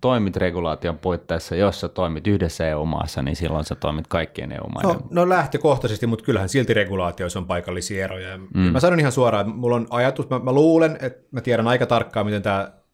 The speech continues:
Speaker 2: menisi, jos me mentäis Saksaan tai Ruotsiin, mut kun mä en tiedä niin, mä en oo tähän niin tarkkaan vielä perehtynyt, että
Speaker 1: Mm.
Speaker 2: mun kannattaisi tässä nyt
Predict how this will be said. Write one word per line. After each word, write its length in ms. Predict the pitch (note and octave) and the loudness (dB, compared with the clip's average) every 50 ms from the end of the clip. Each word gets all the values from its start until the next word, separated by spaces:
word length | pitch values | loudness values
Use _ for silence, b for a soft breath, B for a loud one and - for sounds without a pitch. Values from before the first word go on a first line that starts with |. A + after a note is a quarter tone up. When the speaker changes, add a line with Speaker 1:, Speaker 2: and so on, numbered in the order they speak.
| _ _ | _ _
Speaker 2:
menisi, 380 | G#2+ G2 G#2 G#2+ G#2 G#2 F#2 G2 | -6 -2 0 0 0 0 -2 -4
jos 100 | F2 - | -4 -2
me 60 | G2+ | -2
mentäis 320 | F#2+ F#2+ F#2 F#2 F#2+ F#2 | -2 -2 0 -2 -4 -2
Saksaan 320 | - G2+ F#2+ - - G2 F2+ | -2 -4 -4 -2 -4 -4 -2
tai 100 | G2 F#2+ | -2 -2
Ruotsiin, 560 | F#2+ G#2 G2+ F#2 F#2 - G#2 F#2 F2+ F#2 B B B B B B B B B | 0 0 0 0 0 -2 -2 -4 -4 -6 B B B B B B B B B
mut 220 | A2 G#2 - - | -6 -6 -6 -4
kun 100 | - A#2 | 0 2
mä 120 | A#2 A#2+ | 2 2
en 60 | A#2 G#2+ | 2 2
tiedä 200 | A#2 G#2+ G2+ G2+ | 2 0 2 0
niin, 360 | G2+ G#2 G#2+ G#2+ F#2+ - - _ _ | 0 0 -2 -2 -4 -6 -12 _ _
mä 160 | A#2+ A#2 A#2+ | -2 0 0
en 80 | A#2+ A#2+ | 0 0
oo 60 | A2+ | -2
tähän 320 | - - - A2 A2+ A2 | -2 -2 -2 0 0 2
niin 220 | B2 C3 C3 B2+ A2 | 2 2 2 4 4
tarkkaan 400 | A#2 A2 - - - G2+ F#2 F#2 | 2 2 0 0 -2 -4 -2 0
vielä 200 | G2+ G2 F#2+ F2 | 0 0 0 0
perehtynyt, 500 | G2+ G#2 G2+ F#2+ E2+ - - F#2+ E2+ E2+ | 0 0 0 -2 -4 -4 -8 -8 -8 -2
että 120 | E2+ G2 | 4 4
Speaker 1:
Mm. 160 | G2 F#2+ F#2 F2+ | 6 6 6 4
Speaker 2:
mun 100 | G#2+ F#2+ | 2 0
kannattaisi 380 | G2 G#2 G2+ F#2+ F2 G#2 - - | 0 0 -2 0 -4 -6 -4 -2
tässä 220 | F#2+ - - F2+ | -4 -2 -2 -4
nyt 240 | F2 E2+ - - | -6 -6 -8 -12